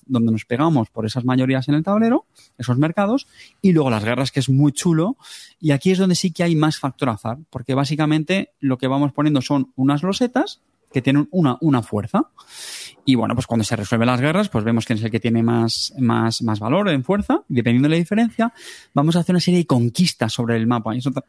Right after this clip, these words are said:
eso también es muy, muy chulo porque te suelen dar, pues, ventajas muy, muy poderosas, ¿no? Que es otra, otro, otra mecánica muy chula en el juego, y es que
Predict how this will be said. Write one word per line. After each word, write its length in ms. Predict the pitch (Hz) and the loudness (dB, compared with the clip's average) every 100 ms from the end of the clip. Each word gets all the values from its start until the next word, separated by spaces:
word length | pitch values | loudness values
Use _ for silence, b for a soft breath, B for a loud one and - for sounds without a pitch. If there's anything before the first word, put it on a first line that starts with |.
| _ _ _ - | _ _ _ -12
eso 160 | - | -2
también 200 | 143 147 | 2 2
es 140 | 156 - | 2 0
muy, 380 | 143 151 196 185 | 2 4 4 4
muy 200 | 143 127 | 2 2
chulo 280 | - 160 | 0 0
porque 200 | 156 127 | -2 -6
te 140 | 113 117 | -8 -8
suelen 240 | - 123 | -2 0
dar, 160 | 131 127 | 0 -2
pues, 220 | 117 - B B B - | -6 -6 B B B 0
ventajas 480 | 110 110 120 139 | 0 0 -2 0
muy, 260 | 123 131 131 | 2 2 0
muy 200 | 135 135 135 | 0 0 2
poderosas, 560 | 131 117 110 104 110 | 0 0 -2 -6 -8
¿no? 80 | 147 | -6
Que 80 | 139 | -4
es 60 | |
otra, 240 | 135 135 131 | -4 -2 -2
otro, 600 | 135 120 123 123 120 117 | -2 -2 -2 -2 -2 -4
otra 200 | 98 127 | -4 0
mecánica 360 | 123 127 123 123 | 0 0 0 0
muy 120 | 120 | 0
chula 220 | - 123 | 0 0
en 60 | 117 | 0
el 80 | 117 | 0
juego, 320 | - 170 135 | -2 0 0
y 40 | |
es 100 | 127 | 0
que 180 | 139 | -2